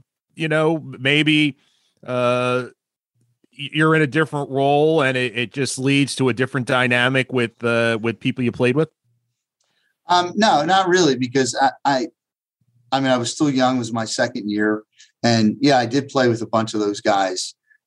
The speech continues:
Speaker 2: And I was more of the, the go-between, between our head coach, not that he couldn't do it, but, and the players. And, and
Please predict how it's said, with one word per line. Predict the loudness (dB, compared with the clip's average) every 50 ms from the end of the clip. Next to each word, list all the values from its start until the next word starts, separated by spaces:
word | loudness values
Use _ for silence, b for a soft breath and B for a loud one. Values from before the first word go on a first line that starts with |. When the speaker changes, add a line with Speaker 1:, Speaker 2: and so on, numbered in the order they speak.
| 0
Speaker 2:
And | 2 4 4
I | 4 4
was | 2 2 0 0
more | 0 0 2 2 4 4 2 2
of | 4 4 2 2 0 -2 -6
the, | -4 -4 -4 -4 -6 -8 -14 -16 _ _ _ _ _ _ _
the | -6 -4
go-between, | -2 0 0 2 2 0 0 -4 -4 -6 -10 -12 -14 -16 _ _ _ _ _ _ _ _
between | -2 -2 -2 0 0 0 2 2
our | 2 2
head | 0 0 -2 -2 -2 -2
coach, | 0 0 0 0 0 0
not | 0 0 0
that | 0 -4 -4
he | -4 -10
couldn't | -8 -8 -8 -6 -4
do | -2 0 0 0
it, | -2 -2 -2
but, | -2 -2 -2 -4 _ b b b b b
and | 0 0 2
the | 0 0
players. | -2 0 2 2 2 2 0 -4 -6 -4
And, | -4 -4 -4 -2 0
and | 0 0 0 -2